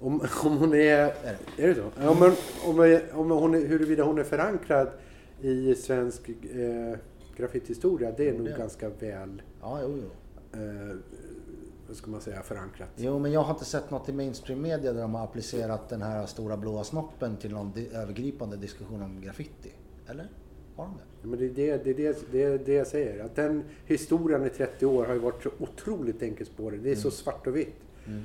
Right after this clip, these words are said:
Speaker 1: Men tack vare graffi-, eh, graffitti eller Carolinas konst så handlar det också innehållsmässigt. Det är ju den resan
Speaker 2: Ja, okej, då är jag med.
Speaker 1: den här
Speaker 2: Mm.
Speaker 1: första rappen har gjort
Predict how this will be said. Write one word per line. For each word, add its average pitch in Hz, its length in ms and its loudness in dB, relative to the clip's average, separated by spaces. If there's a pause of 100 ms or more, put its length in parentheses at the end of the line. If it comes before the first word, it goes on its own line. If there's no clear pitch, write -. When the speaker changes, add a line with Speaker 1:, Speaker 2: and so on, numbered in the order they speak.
(140)
Speaker 1:
Men 123 80 -2
tack - 280 -2
vare 135 160 6
graffi-, 131 340 2 (540)
eh, - 100 2
graffitti 127 440 -2
eller 143 140 0
Carolinas 120 640 -4
konst 104 460 -6 (320)
så 113 400 -2
handlar 113 260 -6
det 113 60 -4
också 113 180 -8
innehållsmässigt. 113 720 -8 (360)
Det - 80 4
är 127 40 10
ju 131 60 6
den 165 260 10
resan 143 580 6
Speaker 2:
Ja, 127 60 -2
okej, - 40 -
då 127 60 -2
är 123 40 0
jag 107 100 -2
med. 95 100 -12
Speaker 1:
den 135 100 0
här 139 80 6
Speaker 2:
Mm. 143 140 6
Speaker 1:
första 131 180 4
rappen 123 580 2
har 120 120 -2
gjort 110 340 -2